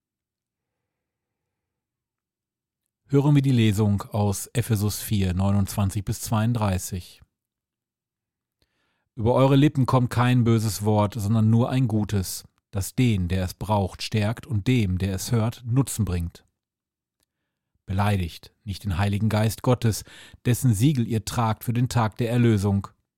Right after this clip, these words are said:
Jede Art von Bitterkeit, Wut, Zorn, Geschrei und Lästerung und alles Böse verbannt aus eurer Mitte. Seid gütig zueinander, seid barmherzig,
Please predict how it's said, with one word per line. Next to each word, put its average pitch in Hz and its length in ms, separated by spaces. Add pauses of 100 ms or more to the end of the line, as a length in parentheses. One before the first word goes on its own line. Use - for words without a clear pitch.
(840)
Jede 110 480
Art 104 260
von 101 280
Bitterkeit, 101 720
Wut, 104 520
Zorn, 98 460
Geschrei 101 540 (360)
und 127 140
Lästerung 104 600
und 101 140
alles 143 260
Böse 107 440 (220)
verbannt 107 580
aus - 160
eurer 107 300
Mitte. 92 320 (1400)
Seid 113 300
gütig 156 380
zueinander, 92 520
seid 113 280
barmherzig, 131 880